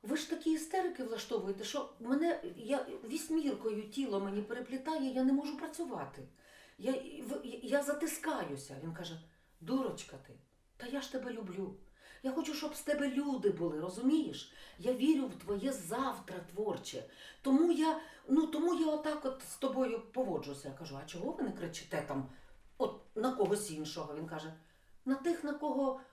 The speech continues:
уже нема смислу кричати, я й не кричу. <laughs> А тут є ще якийсь смисл". І це для мене така величезна була школа, не тільки творча,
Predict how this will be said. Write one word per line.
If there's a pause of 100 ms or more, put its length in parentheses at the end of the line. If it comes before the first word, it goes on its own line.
(100)
уже
нема
смислу
кричати,
я
й
не
кричу. (240)
<laughs> (320)
А
тут
є
ще
якийсь
смисл". (480)
І
це
для
мене
така
величезна
була
школа,
не
тільки
творча,